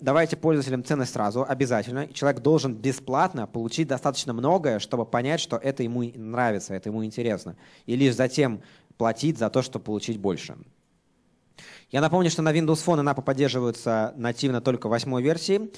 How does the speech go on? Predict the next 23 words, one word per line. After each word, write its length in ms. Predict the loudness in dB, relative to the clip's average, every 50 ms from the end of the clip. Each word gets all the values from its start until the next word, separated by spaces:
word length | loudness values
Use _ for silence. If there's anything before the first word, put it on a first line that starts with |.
| -20 -20 -12 -2 0
поэтому 240 | 0 2 2 4
не 100 | 4 4
забудьте 420 | 4 4 4 4 4 2 2 0 0
про 140 | 0 0 2
пользователей 400 | 4 2 2 2 0 0 0 0
Windows 200 | 0 -2 -4 -4
Phone 140 | -6 -6 -6
семь. 400 | -4 -4 -2 -2 -2 -2 -4 -6
В 80 | -4 -2
России, 260 | -2 -2 -2 -2 -4
напомню, 320 | -4 -2 -2 -4 -2 -2
их 100 | -4 -4
тридцать 220 | -2 -4 -4 -4 -2
процентов, 460 | -4 -4 -4 -2 -4 -2 -2 -2 0
в 20 |
разных 220 | 0 0 -2 -2 -4
странах 280 | -4 -4 -4 -4 -4
разное 300 | -2 -2 -2 -2 -2 -4
количество, 420 | -4 -2 -2 -2 -4 -4 -6 -6 -4
но 120 | -4 -4
помните 340 | -4 -4 -4 -4 -4 -4 -4
о 60 | -4
них. 260 | -4 -4 -6 -6 -10